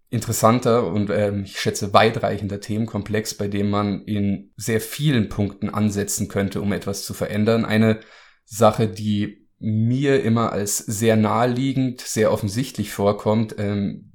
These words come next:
bei der ich dennoch aber keine dringliche Veränderung in der Gesellschaft sehe, ist unsere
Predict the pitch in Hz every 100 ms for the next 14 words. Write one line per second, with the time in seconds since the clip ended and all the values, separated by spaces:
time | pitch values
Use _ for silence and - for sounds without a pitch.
0 | _ 104 101 101 - - 120 123 - 101
1 | 104 - 101 104 104 104 _ _ 131 127
2 | 151 127 123 117 113 113 123 110 110 101
3 | 104 101 101 101 110 - 110 123 131 -
4 | - 107 107 - 107 101 -